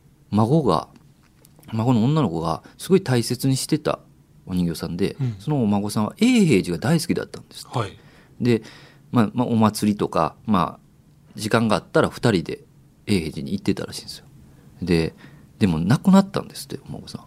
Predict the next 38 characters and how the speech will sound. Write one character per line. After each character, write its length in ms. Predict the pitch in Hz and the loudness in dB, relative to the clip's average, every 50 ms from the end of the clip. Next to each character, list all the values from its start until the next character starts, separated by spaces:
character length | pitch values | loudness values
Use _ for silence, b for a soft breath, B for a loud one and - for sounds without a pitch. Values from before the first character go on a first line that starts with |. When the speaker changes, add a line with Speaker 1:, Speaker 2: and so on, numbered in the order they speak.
| - - - | -18 -12 -10
Speaker 1:
ん。 40 | 117 | -10
Speaker 2:
う 20 | |
ん。 180 | 110 101 98 90 - - | -10 -10 -14 -18 -10 -6
Speaker 1:
だ 100 | - 110 | -6 -4
か 120 | - 107 104 | 0 2 2
ら、 300 | 113 131 104 76 - - B B B B B B B | 4 4 2 2 -2 -6 B B B B B B B
お 100 | 92 92 | 0 0
人 140 | 92 92 92 90 | 2 2 2 0
形 60 | 87 | 2
さ 80 | - 98 | 2 2
ん 100 | 95 120 | 4 2
を 80 | 104 | 2
こ 400 | - - 98 90 87 85 80 - - | 0 0 0 0 0 0 -2 -4 -8
う、 420 | - _ _ - - - - - | -16 _ _ -20 -20 -20 -14 -12
僕 200 | 87 78 78 85 | -12 -8 -6 -4
が 200 | 80 78 - - - | -4 -4 -4 -6 -4
今 220 | - 85 90 92 | -2 0 2 2
で 60 | 87 82 | 2 0
も 200 | 76 76 - - | -2 -2 -2 0
永 160 | 98 95 87 | 2 2 2
平 140 | 78 76 71 | 2 -2 -4
寺 160 | - - - | -6 -8 -8
に 100 | - - - - - | -8 -10 -8 -4 -2
連 80 | 104 | -2
れ 60 | 101 | 0
て 100 | - - | 0 -2
き 100 | 87 - | -4 -2
て 100 | - 101 | 0 0
る 80 | 85 - | 0 0
ん 60 | - | -2
で 80 | - - | -8 -8
す 160 | - - 87 | -4 0 0
よ 180 | 87 - - - | 0 0 0 -6
っ 40 | - | -14
て 100 | - - | -20 -20
言 20 | |
っ 60 | - | -20
て。 100 | - - | -20 -20